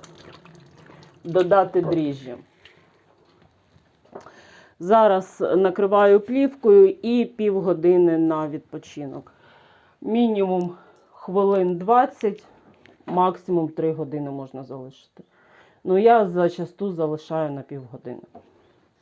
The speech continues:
Пройшло півгодинки. Беремо тридцять грам теплої води.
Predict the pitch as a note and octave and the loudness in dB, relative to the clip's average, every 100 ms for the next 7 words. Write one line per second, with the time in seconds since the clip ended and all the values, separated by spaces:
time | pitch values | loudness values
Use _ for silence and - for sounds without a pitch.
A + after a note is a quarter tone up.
0 | _ _ _ _ _ A3 A3+ - E4+ E4 | _ _ _ _ _ -4 -4 -2 -2 -2
1 | C4 A3+ G3+ F3 E3+ E3 - F3 F3+ A3+ | -6 -4 -4 0 -2 -2 -8 -8 -2 0
2 | C4+ A#3+ A#3 C#4 B3 G#3 G#3 G#3 G3 F#3+ | 0 -2 -4 -4 -6 -6 -2 -2 -2 -4
3 | G#3 G#3 F3+ F3 E3 D#3 D3+ | -4 -2 -4 -2 -4 -6 -6